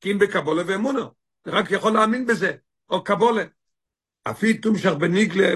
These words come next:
ובהסוגיה בחב"ד שבנפש האדם. חסידות הביא, חסידות חב"ד הביאה את העניין של כל העניין של אילומות, בעוונה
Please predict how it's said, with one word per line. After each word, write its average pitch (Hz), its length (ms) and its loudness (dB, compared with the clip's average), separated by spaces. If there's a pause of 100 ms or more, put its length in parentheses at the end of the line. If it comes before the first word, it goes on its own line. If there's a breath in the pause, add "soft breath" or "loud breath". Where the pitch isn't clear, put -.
ובהסוגיה 151 600 -2
בחב"ד 151 400 -4
שבנפש 139 440 -14
האדם. 127 200 -8 (440)
חסידות 180 380 0
הביא, 156 300 2
חסידות 151 320 -4
חב"ד 175 380 2
הביאה 160 240 0
את 156 100 -2
העניין 156 420 -4 (220 loud breath)
של 139 160 -4
כל 202 200 6
העניין 180 400 2
של 160 160 -4
אילומות, 202 340 2 (260)
בעוונה 160 540 2